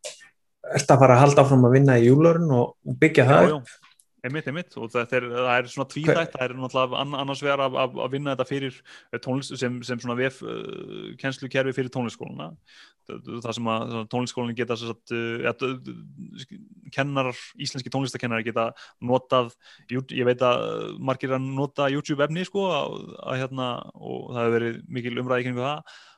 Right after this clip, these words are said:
Speaker 2: að, eh, það sé hægt að gera það þá á svona fókuseran máta og,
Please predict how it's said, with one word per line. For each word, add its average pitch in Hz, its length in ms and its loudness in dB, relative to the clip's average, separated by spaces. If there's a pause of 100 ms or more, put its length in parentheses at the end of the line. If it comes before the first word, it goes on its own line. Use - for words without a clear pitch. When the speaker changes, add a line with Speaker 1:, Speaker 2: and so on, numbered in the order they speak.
(120)
Speaker 2:
að, 127 280 4
eh, 131 320 2 (140)
það 123 180 -4
sé 131 80 0
hægt 127 140 0
að - 100 -20
gera 135 240 0
það 127 160 0
þá 123 80 2 (600)
á 120 180 -6
svona 113 260 -6
fókuseran 117 480 -4
máta 113 400 -2
og, 120 240 -6